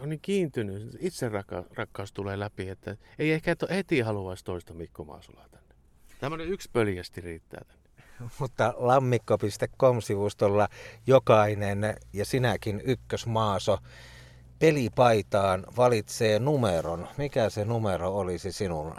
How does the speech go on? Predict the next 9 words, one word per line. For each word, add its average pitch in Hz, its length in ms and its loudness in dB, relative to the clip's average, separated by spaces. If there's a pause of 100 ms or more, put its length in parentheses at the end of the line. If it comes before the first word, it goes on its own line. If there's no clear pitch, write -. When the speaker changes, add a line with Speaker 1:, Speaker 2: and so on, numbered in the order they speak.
(160)
Speaker 2:
tapauksessasi? - 800 -6 (1160)
Speaker 1:
No, 107 80 -2
mulla 143 240 4
on 127 100 6
onnen 123 220 2
numero 101 380 0
ollut 92 160 0
aina 92 360 -2
kaksikymmentäkaksi. - 920 -8